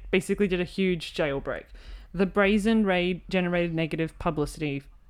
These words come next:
for Texas. They're like, "Uh-oh." Um, Barrow gang member Joe Palmer shot Major Joe Crossan during his escape, and Crossan died a few days later in the hospital. This attack attracted the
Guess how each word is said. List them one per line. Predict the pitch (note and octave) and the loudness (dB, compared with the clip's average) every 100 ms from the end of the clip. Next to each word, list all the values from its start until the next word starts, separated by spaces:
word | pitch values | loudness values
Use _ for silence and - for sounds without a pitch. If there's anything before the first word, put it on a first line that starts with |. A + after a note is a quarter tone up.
| - | -6
for | F#3 | -6
Texas. | - D#3+ - - G#2+ - - | -2 -4 -4 -6 -8 -8 -8
They're | C#3+ | -8
like, | C#3 - | -6 -8
"Uh-oh." | G3 - F3+ F3 F#3 F#3 F3+ G3 F#3+ F3 D#3+ - - - - - - - | -6 -4 -4 -4 -6 -8 -10 -8 -6 -6 -8 -10 -12 -14 -14 -14 -12 0
Um, | G#3 F#3 F#3+ F3 - - - - - - | 4 4 4 2 -4 -14 -20 -20 -20 0
Barrow | G3+ G#3 A3 | 4 6 6
gang | G3+ G3 G3+ | 4 4 4
member | F#3 F#3 F3 - - | 2 0 -2 -6 -8
Joe | - F3 F3 - | 0 2 2 -2
Palmer | - F3 E3+ E3 D#3+ - | -2 0 0 0 -2 -4
shot | - - F3+ - | -4 -2 0 0
Major | F3 E3+ E3 | 0 0 -2
Joe | D#3+ D#3+ D#3+ - | -2 0 0 -4
Crossan | - E3+ D#3 - E3 D#3+ | -4 -2 -2 -2 -2 -2
during | D#3+ D3+ | -2 -2
his | D#3+ D3+ | -2 -4
escape, | D3 D3+ D3 - | -4 -2 -2 -2
and | E3 D#3+ | -4 0
Crossan | E3 D3+ E3 | -2 0 -2
died | D3 C3+ C#3+ | -2 -2 -4
a | |
few | - D3 | -4 -4
days | C#3 C#3 | -4 -4
later | C#3 C3+ | -4 -4
in | - | -6
the | |
hospital. | C#3+ - - C#3 D#3 - - - - | -8 -8 -8 -8 -8 -12 -20 -12 -2
This | F3 G3 | 0 0
attack | G3 F#3 - | 0 0 -2
attracted | E3 F3 D#3+ E3+ | -4 -2 -2 -2
the | E3+ | -4